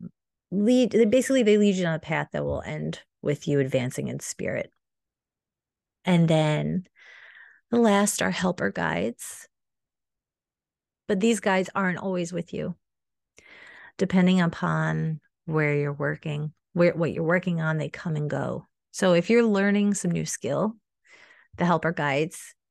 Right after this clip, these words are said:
they have experience in a space that will show up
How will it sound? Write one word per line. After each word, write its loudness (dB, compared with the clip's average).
they 0
have 4
experience 0
in -2
a -2
space -6
that -4
will -6
show -2
up -2